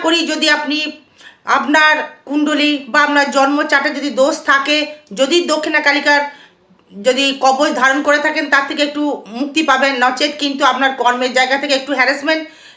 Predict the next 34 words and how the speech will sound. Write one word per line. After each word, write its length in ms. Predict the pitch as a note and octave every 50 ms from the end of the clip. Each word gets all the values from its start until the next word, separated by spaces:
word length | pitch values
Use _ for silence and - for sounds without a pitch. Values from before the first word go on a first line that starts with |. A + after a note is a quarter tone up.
| _ -
একটু 300 | - B3 D4 C#4+ D4 C#4+
ডমিনেট 460 | A#3+ C4+ C4+ C4+ C#4+ C#4+ D4 C#4+ -
করবার 340 | D4 D4 D4 D4 D4 C#4+ D4
জায়গা। 480 | D4 D4 C#4+ C#4+ D4 D4 D4 C#4+ C#4+ - - - _ -
হয়তো 240 | D4+ D#4 D#4 F4 F4
ক্লায়েন্ট 360 | F4 - D#4+ E4 F4 E4 D4+
আসলো, 340 | C4+ D#4+ E4+ - C4+ B3 G#3 F#3+
হয়তো 340 | F#3+ - B3+ C#4 C4 - E4
আপনি 500 | E4 E4 D#4+ - A3+ B3+ C4+ D4 D#4 D#4+
হয়তো 220 | D#4 D#4 - -
অ্যাডভোকেট 600 | - G#3 A#3 C4 B3+ A#3+ C#4+ D4 D4 D4 C#4 D4 A#3+
বা 140 | A#3 D4 C#4+
মুদিখানার 460 | C#4+ C#4 C#4 D4+ D4+ D#4 D4+ D4+ C#4+
দোকানই 280 | - C4+ C4+ D#4+ E4 F4+
থাকুক 260 | D#4+ C#4+ - C#4+ C#4+
না 80 | C#4+ C4+
কেন 140 | C4+ B3+ A#3+
আপনার, 340 | F#3+ F3+ F#3 F#3+ F3+ F#3
হয়তো 240 | G3 B3+ D4 D4+ F4
প্রশাসনিক 460 | F4 D4 D#4 D#4 E4 D#4 E4 E4 D#4 C4+
জায়গায় 300 | C#4+ C#4+ C#4+ D4 E4+ F4
থাকুক 240 | E4+ C#4+ A#3 A#3+ G#3+
না 100 | G#3 G3+
কেন, 160 | G3 F3+ F3 E3+ - - - - - - - -
আপনি 280 | - A#3+ C4 D4+ D#4+
কর্মের 420 | D#4 - C#4 C#4+ C#4+ D4+ D#4+ C#4 B3
জায়গায় 300 | D4+ D4 D4 D#4+ D#4+ D#4+
থাকুন 220 | D#4 D4+ D#4 C#4+
না, 60 | B3+
যে 280 | A#3 A3+ B3 D#4 E4 E4+
কোনো 160 | E4+ F#4 F#4
বিজনেস 400 | D4+ C4 D4 - - D4 C#4 C#4
আপনি 200 | B3+ C4 C#4+ F4
করছেন, 380 | - A3 F#3+ F#3 - - C#3+